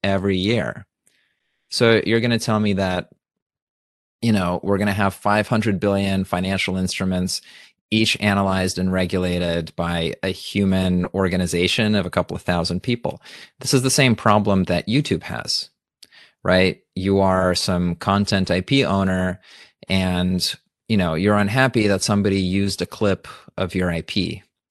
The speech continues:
Go talk to YouTube about that particular piece of content. It's, it's nonsense. It's like take-, telling Zuckerberg to moderate content. It's an impossible task.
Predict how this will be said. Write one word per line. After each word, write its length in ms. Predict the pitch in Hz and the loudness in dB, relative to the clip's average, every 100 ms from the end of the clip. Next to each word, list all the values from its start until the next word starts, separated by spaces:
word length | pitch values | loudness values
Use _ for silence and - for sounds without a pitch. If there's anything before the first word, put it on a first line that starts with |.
| _ _ _ _ _ _ - - | _ _ _ _ _ _ -18 0
Go 200 | 104 107 | 2 4
talk 280 | 117 107 - | 4 2 0
to 80 | |
YouTube 460 | 104 104 107 110 92 | 0 2 2 0 0
about 440 | 90 92 92 87 | 0 0 0 -2
that 180 | 92 90 | -2 -2
particular 420 | 90 - 87 92 | -2 -2 -4 -4
piece 240 | 85 92 87 | -4 -4 -6
of 120 | - | -2
content. 440 | 95 92 - 82 - _ - - _ | -2 0 -2 -6 -8 _ -20 -20 _
It's, 220 | - - - | -8 -6 -4
it's 180 | - 104 | -2 2
nonsense. 500 | 143 160 - - - | 6 6 4 0 -2
It's 120 | 92 | 0
like 140 | 113 107 | 0 2
take-, 280 | 120 113 - | 2 0 -2
telling 280 | 113 110 | 0 2
Zuckerberg 560 | 101 104 - 92 92 87 | 2 2 2 2 0 0
to 120 | - | -2
moderate 480 | 90 90 90 90 87 | 0 0 2 0 -2
content. 500 | - 113 110 82 - - _ _ _ | 0 -2 -2 -6 -8 -18 _ _ _
It's 160 | 107 - | -2 2
an 80 | 110 | 2
impossible 580 | 104 113 107 107 92 | 2 2 2 0 -2
task. 600 | - 110 98 - - - | -2 -2 -2 -4 -8 -10